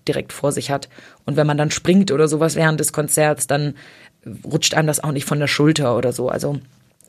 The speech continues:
das nur als kleiner Tipp am Rande. Ähm, müssen die Taschen durchsichtig sein? In Amerika bei den Konzerten war das ja so, dass die Taschen durchsichtig sein mussten, aber in Europa ist das nicht so.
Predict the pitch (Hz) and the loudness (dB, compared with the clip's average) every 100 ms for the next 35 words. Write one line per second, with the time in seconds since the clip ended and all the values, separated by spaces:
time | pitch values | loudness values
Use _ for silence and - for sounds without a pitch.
0 | - _ - 156 160 147 - - 143 139 | -20 _ -4 -2 0 -2 -4 -4 -6 -6
1 | - - - 135 151 180 185 170 - - | -8 -10 -10 -4 0 2 2 -2 -20 -20
2 | - - - 160 160 151 - 160 170 185 | -20 -20 -4 0 0 -2 -4 0 2 2
3 | 170 156 156 156 185 269 156 - 131 - | 2 0 2 4 4 4 0 -4 -4 -2
4 | 139 160 214 208 - 165 170 165 165 165 | -2 2 2 0 -6 -2 0 2 2 0
5 | 160 156 165 190 170 170 165 156 151 151 | 0 -2 2 2 2 2 2 0 -2 -2
6 | 151 147 143 147 143 143 143 139 - - | -2 -2 -2 -2 -2 0 0 0 -2 -6
7 | - 127 135 - 139 147 156 - - 139 | -6 -4 -4 -2 -2 0 0 0 -2 -4
8 | - 135 139 185 - 190 - - 156 165 | -2 -2 0 0 2 0 -2 0 2 2
9 | 160 160 151 - - - - _ 151 151 | 2 0 -2 -10 -20 -20 -20 _ 0 0
10 | 151 - - 143 117 107 - 151 156 - | 0 -2 -2 -2 -2 0 0 0 0 -2
11 | 120 | -4